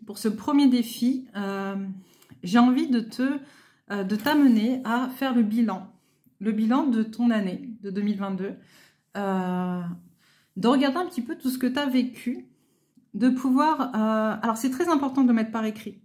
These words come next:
d'accord, vraiment d'utiliser, euh, un papier, un stylo, <laughs> voilà, pas écrit à l'ordinateur, pas, euh, et écrit, euh, sur votre smartphone. <laughs> Voilà, c'est important vraiment de se,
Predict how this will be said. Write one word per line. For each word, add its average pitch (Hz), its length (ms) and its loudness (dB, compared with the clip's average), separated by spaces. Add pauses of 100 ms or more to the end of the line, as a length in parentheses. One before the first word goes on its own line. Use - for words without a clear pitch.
d'accord, 202 320 -6
vraiment 214 260 2
d'utiliser, 208 720 -2
euh, 190 60 -2 (400)
un 208 100 -2
papier, 214 440 -2
un 208 140 0
stylo, 214 600 0 (440)
<laughs> - 420 -12
voilà, 220 220 2
pas 254 380 4
écrit 233 260 -4
à 226 40 0
l'ordinateur, 208 960 -2
pas, 214 400 -4
euh, 190 260 -6 (580)
et 180 360 -4
écrit, 226 400 -2
euh, 175 240 0
sur 185 260 -8
votre 190 380 -4
smartphone. 220 560 0 (180)
<laughs> - 180 -16
Voilà, 196 240 -4
c'est - 140 -10
important 226 580 0
vraiment 214 340 2
de 214 160 0
se, 226 300 -8